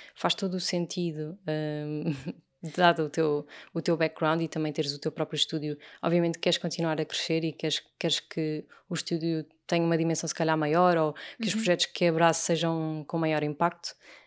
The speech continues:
Speaker 1: Hum, e é interessante ver, ver essa,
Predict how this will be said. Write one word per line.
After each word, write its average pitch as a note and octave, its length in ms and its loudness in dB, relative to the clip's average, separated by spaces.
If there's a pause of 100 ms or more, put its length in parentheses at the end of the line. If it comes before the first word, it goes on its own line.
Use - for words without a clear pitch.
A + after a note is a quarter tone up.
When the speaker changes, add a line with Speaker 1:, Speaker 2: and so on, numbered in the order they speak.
(120)
Speaker 1:
Hum, D#3+ 560 -2 (400)
e F3 340 4
é F3 100 4
interessante F3 460 0
ver, F3+ 440 0
ver F3 200 2
essa, F3 460 2